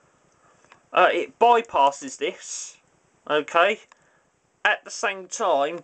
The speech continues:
that'll light up, and that fan will go full power. So I'm now going to turn the restrictor on,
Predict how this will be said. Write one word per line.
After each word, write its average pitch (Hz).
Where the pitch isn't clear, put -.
that'll 208
light 139
up, 170
and 151
that -
fan 165
will 147
go 156
full 180
power. 120
So 156
I'm 160
now 185
going 170
to 147
turn 226
the 175
restrictor -
on, 247